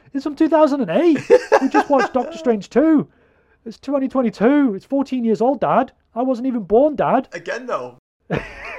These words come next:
Speaker 2: Again, though, Iron Man.
Speaker 1: What?
Speaker 2: I, I, I, it's, it's another film, though. You could say, "Well, they couldn't really make that now like it is because it would get bombed to fuck."
Speaker 1: That wasn't a Disney movie, don't forget.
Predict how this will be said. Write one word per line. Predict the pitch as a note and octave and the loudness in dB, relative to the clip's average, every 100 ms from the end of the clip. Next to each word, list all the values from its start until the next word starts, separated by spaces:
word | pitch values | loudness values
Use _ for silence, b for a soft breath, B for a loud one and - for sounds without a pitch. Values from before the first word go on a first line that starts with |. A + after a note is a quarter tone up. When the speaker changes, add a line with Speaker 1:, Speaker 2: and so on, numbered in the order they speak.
| G4+ - | 2 2
Speaker 2:
Again, | F4+ E3 F#3+ | -2 0 -4
though, | A3+ E3 - | -2 -4 2
Iron | F3 A#3 F3+ | 2 2 -4
Man. | C3+ E3 | -2 2
Speaker 1:
What? | A3 - _ | 2 0 _
Speaker 2:
I, | - | -12
I, | - F3 F3 | -10 -10 -10
I, | F#3 F#3+ | -10 -10
it's, | F3+ | -14
it's | G#3+ - F#3+ F#3+ | -16 -16 -16 -16
another | A3 G#3+ | -10 -10
film, | - A3+ C#4 E4 | -2 0 0 -2
though. | F#3 | -4
You | D3+ | -4
could | - | -10
say, | - F3 D#3 D3+ _ _ _ | -6 -2 -2 -4 _ _ _
"Well, | D#3+ D#3+ C3+ _ _ _ | -10 -10 -12 _ _ _
they | - E3 | -10 -8
couldn't | - D#3+ D3+ | -8 -10 -10
really | D3+ D#3+ | -12 -8
make | E3+ G#3 - | -4 -6 -4
that | G3+ - _ | -4 -4 _
now | C#3 C3 B2+ F3 D#3+ | -10 -4 -2 -2 -4
like | C#3+ C#3+ | -8 -8
it | D#3+ | -12
is | C3 C#3+ | -10 -12
because | - F3+ E3+ D3+ C#3 - _ _ _ | -14 -10 -6 -6 -8 -20 _ _ _
it | E3 | -10
would | E3 - | -10 -4
get | D#3 - _ - C3+ | -4 -4 _ -20 -4
bombed | D#3+ D#3+ | -4 -4
to | E3+ | -16
fuck." | - B3+ B3+ - _ _ _ - | -6 -2 -2 -6 _ _ _ 2
Speaker 1:
That | G3 | 4
wasn't | A3+ A#3 B3 | 6 4 4
a | |
Disney | E3 G#3+ C4+ | 2 0 0
movie, | G3+ D#3 C#3 | -2 -4 -4
don't | C#3 | -10
forget. | C3 C3 B2+ | -8 -10 -10